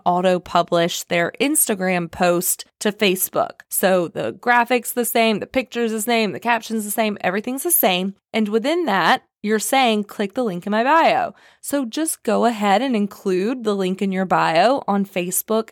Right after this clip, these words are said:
as well. That way you always know that it's there and they're gonna find what they're looking for. And the great thing is, is especially if you're on multiple platforms, knowing that you can go to one place to update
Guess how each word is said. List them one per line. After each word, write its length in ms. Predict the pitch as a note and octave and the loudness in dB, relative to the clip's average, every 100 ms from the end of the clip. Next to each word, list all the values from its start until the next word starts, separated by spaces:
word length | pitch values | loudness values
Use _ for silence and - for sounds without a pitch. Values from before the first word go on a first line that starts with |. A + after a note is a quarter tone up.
| - | -6
as 180 | F3+ F3 | -6 -6
well. 400 | F3 - A1 - | -6 -4 -6 -4
That 200 | G#3+ G#3+ | 0 2
way 120 | A#3 A#3+ | 2 2
you 300 | G#3+ G#3 - - | 0 -2 -2 2
always 560 | F#3 F#3+ A3+ A#3 - | 4 4 2 0 -2
know 560 | G3+ E3 E3+ G3+ E4+ F#4 _ _ G3+ | -2 0 2 2 2 0 _ _ 0
that 120 | F#3+ | 2
it's 220 | F#3 - | 0 -2
there 340 | - - - - _ _ _ _ | -2 -2 -6 -16 _ _ _ _
and 160 | F#3+ F3 | 0 0
they're 100 | F3 | 0
gonna 320 | E3 F#3 F#3+ | 2 2 2
find 380 | F#3+ F3 F3+ E3+ | 2 2 2 0
what 200 | D#3+ - | -2 -2
they're 160 | E3+ | -2
looking 380 | D#3 D#3 E3 D#3 | -2 -8 -8 -10
for. 420 | - - B1+ - _ _ _ _ | -10 -8 -8 -10 _ _ _ _
And 120 | B3 C#4+ | 0 0
the 60 | |
great 460 | A#3+ B3 A#3 C#4 - | 0 0 0 0 0
thing 220 | G4+ F#4 | 0 4
is, 280 | G3 F#3+ G3+ | 4 4 2
is 140 | G#3 | -2
especially 520 | F3+ - G#3 G3+ D4+ D#4 | -2 0 0 0 -2 -2
if 140 | - | -2
you're 200 | G3 F#3+ | -2 2
on 100 | G3+ | 2
multiple 480 | G3 F3 E3+ G3 G3 | 2 0 -2 -4 -4
platforms, 800 | - D#3+ D#3+ - G#3 G#3+ A3 G3 | -2 -2 -2 -2 0 2 2 0
knowing 540 | G3+ F3+ F3+ G#3+ C4 | 0 2 0 0 0
that 340 | G#3 F3+ F3+ - - | 2 2 2 -2 -6
you 140 | G3 | -6
can 200 | G3 G#3 | 0 0
go 180 | G3 G3 | 2 2
to 100 | F#3+ | 2
one 420 | F3 F3 E3+ F#3+ | 0 0 0 0
place 720 | - F3 D#3+ G#3+ E4+ - - - - | -2 0 2 2 2 2 -2 -6 -6
to 220 | A3 - | -2 0
update 600 | G3 F3+ - A3 A#3+ | 0 -2 0 2 2